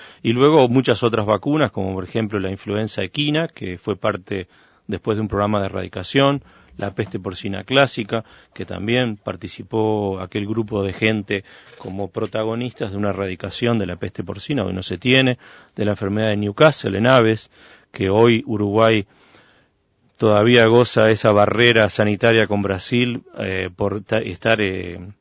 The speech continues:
exenta del, del Newcastle y que Santa Elena y su grupo de gente fue partícipe en esas herramientas.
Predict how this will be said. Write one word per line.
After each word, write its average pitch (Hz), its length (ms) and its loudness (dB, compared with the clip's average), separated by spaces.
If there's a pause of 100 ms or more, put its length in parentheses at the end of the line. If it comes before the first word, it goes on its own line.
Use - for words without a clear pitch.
exenta 117 600 -2
del, 92 200 -4
del 98 220 -4
Newcastle 110 500 0
y 87 40 -8
que 101 120 -12
Santa 95 320 -8
Elena 117 220 -4
y 101 40 -6
su 98 160 -8
grupo 113 440 -6 (440)
de 98 140 -4
gente 104 360 -4
fue 98 180 -6
partícipe 95 920 -6 (140)
en 98 140 -8
esas 98 200 -10
herramientas. 101 640 -4